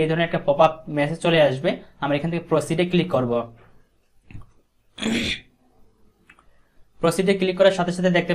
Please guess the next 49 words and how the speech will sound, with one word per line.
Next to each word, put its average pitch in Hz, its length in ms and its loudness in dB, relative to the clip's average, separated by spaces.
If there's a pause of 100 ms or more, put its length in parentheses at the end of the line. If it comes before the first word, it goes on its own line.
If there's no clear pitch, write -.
পাচ্ছেন 175 300 4 (160)
আমাদের 165 260 0
রুলারের 160 380 4
চতুর্থ 175 280 -2
side 170 200 2
থেকে 165 180 -2
কিন্তু 165 220 -4
কিছু 156 200 -4
অংশ 160 120 -4 (120)
কমে 151 220 2
গেছে। 123 200 -4 (540)
তো 170 80 0
এই 175 80 2
যে 180 60 0 (100)
কমে 175 220 2
গেছে 180 220 2
যে 170 120 2
অংশটুকু, 151 380 -2 (300)
এখন 156 160 -2
যে 170 60 2 (100)
অংশটুকু 156 320 -4
সাদা 156 220 2
দেখতে 160 240 -4
পাচ্ছেন, 139 260 0 (160)
এটার 170 220 0
ভিতরে 165 260 -4
মূলত 165 220 -2
আমাদের 160 200 -2
মূল 156 180 0
ডিজাইনটি 143 320 -2
থাকবে। 120 240 -2 (640)
তো 160 140 0
এটার 180 180 6
জন্য 185 180 0
আবার 180 160 6
আমরা 175 160 0
কিছু 170 180 -2
রুলার 156 220 4
ব্যবহার 151 280 2
করব। 139 160 4 (120)
উপর 165 220 -2
থেকে 165 180 2
একটা 160 180 -4
রুলার 156 240 2
এনে 160 120 -2
এখানে 151 160 -2
adjust 147 260 -4
করে 160 160 0
বসাবো, 143 280 2